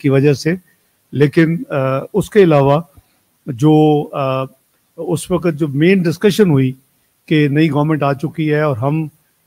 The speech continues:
आ, कैसे एक दूसरे को engage करें seriously, आ, ताकि दोनों मुल्कों में इन्वेस्टमेंट, आ, के, में फ़रोग आए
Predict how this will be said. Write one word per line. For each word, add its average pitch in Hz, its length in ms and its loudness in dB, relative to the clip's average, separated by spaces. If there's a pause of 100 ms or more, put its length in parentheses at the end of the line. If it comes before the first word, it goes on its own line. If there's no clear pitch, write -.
(120)
आ, 143 40 -6
कैसे 170 440 0
एक 147 100 -4
दूसरे 156 260 -2
को 160 140 -2
engage 143 300 0
करें 147 380 -4 (320)
seriously, 185 680 0
आ, 185 40 -16 (480)
ताकि 147 560 -2
दोनों 147 280 0
मुल्कों 147 360 -2
में 147 320 -2
इन्वेस्टमेंट, 147 540 -2
आ, - 40 -18 (1000)
के, 156 160 -4
में 143 260 0
फ़रोग 147 380 4
आए 160 280 2